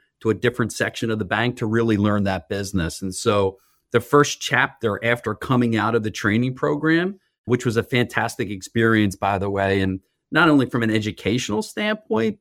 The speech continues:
but I have so many relationships that I still have from that time starting in my career. But the first chapter for me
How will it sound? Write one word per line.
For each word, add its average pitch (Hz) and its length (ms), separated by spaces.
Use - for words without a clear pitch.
but 113 180
I 127 60
have 123 120
so 143 240
many 135 220
relationships 113 960
that - 120
I 113 120
still 117 320
have 131 520
from 120 140
that 117 200
time 113 360
starting 110 380
in 107 120
my 98 160
career. 131 600
But 127 100
the 139 80
first 180 380
chapter 117 420
for 110 180
me 113 460